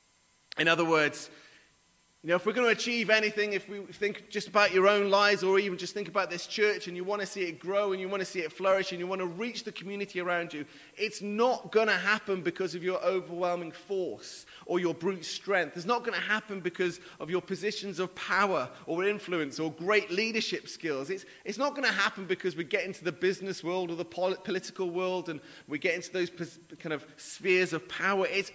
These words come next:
only gonna happen through Christ alone. We are more than conquerors, Paul says, not in our own strength.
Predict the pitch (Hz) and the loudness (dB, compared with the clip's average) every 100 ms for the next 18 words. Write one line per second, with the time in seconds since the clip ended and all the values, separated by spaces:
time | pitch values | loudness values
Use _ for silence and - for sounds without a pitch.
0 | - 240 254 240 233 214 202 196 - 147 | 2 2 2 -2 0 0 0 -4 -4 -10
1 | 87 - - _ _ _ _ _ - 143 | -12 -16 -20 _ _ _ _ _ -10 -4
2 | 147 143 139 - - - - - - - | -2 -2 -4 -14 -18 -20 -20 -20 -18 -6
3 | 156 151 - - - - _ _ _ - | -4 -4 -6 -12 -12 -18 _ _ _ -12
4 | 131 123 101 87 - _ _ _ _ _ | -10 -10 -12 -16 -20 _ _ _ _ _
5 | _ _ _ _ _ _ _ _ _ _ | _ _ _ _ _ _ _ _ _ _
6 | _ _ _ _ _ _ _ _ _ _ | _ _ _ _ _ _ _ _ _ _
7 | 123 139 180 165 151 151 170 165 147 143 | -8 0 0 0 -2 -6 -6 -6 -8 -12
8 | - 151 147 - 123 107 101 - 117 107 | -10 -10 -10 -12 -12 -12 -14 -14 -12 -12
9 | - 110 82 - - 147 175 156 165 156 | -12 -10 -10 -14 -12 -6 -4 -4 -2 -2
10 | 135 151 143 - - 180 160 - - - | -2 -6 -6 -10 -10 -6 -6 -6 -16 -20
11 | - | -20